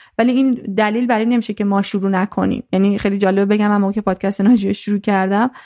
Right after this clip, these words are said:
ام، حتی اصلاً نمیدونستم چند تا پادکست فارسی داریم. یعنی تو نظرم مثلاً شاید ده دوازده تا پادکست فارسی داشتیم،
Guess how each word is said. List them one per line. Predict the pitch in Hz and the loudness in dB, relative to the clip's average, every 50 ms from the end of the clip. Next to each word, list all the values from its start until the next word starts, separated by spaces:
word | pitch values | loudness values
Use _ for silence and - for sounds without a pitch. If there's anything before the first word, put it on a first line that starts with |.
| - - - - _ - | -20 -20 -20 -20 _ -6
ام، | - 202 196 196 196 196 190 180 | -2 0 0 2 0 0 0 0
حتی | 214 214 214 214 - 233 | 0 0 -2 0 0 -2
اصلاً | 226 240 240 | 0 2 2
نمیدونستم | 240 240 247 247 254 233 254 254 254 247 - 254 240 | 2 4 4 2 2 2 2 0 0 0 0 -2 -2
چند | 240 247 240 233 | 0 0 0 0
تا | 254 | 0
پادکست | 240 220 208 208 - 220 220 - 254 | -2 -2 -2 -2 -2 -4 -2 -2 -4
فارسی | 240 - 220 208 208 - - 247 | -2 -2 0 0 0 0 0 0
داریم. | 214 220 185 180 185 180 - - _ | 0 2 0 0 -2 -4 -6 -6 _
یعنی | - 185 190 190 190 190 190 - _ _ | -4 -2 -2 -2 -2 -4 -6 -8 _ _
تو | - - 202 | -4 -2 0
نظرم | 196 185 185 190 196 202 208 208 208 | 0 0 0 0 0 0 2 2 0
مثلاً | 196 196 196 202 196 | 0 -2 -4 -4 -4
شاید | 202 - 202 196 | -2 -2 -2 -2
ده | - 190 202 214 | 0 -2 -2 0
دوازده | 196 185 185 185 185 202 202 | 0 -2 -2 0 0 0 -2
تا | - 202 | -2 -2
پادکست | - 202 190 - - 190 196 - 196 | -4 -4 -6 -4 -4 -6 -4 -4 -4
فارسی | 196 196 190 196 202 - 196 | -2 -2 -2 -2 -2 -4 -2
داشتیم، | 175 180 208 - - - - - | -2 -2 -2 -4 -6 -10 -12 -12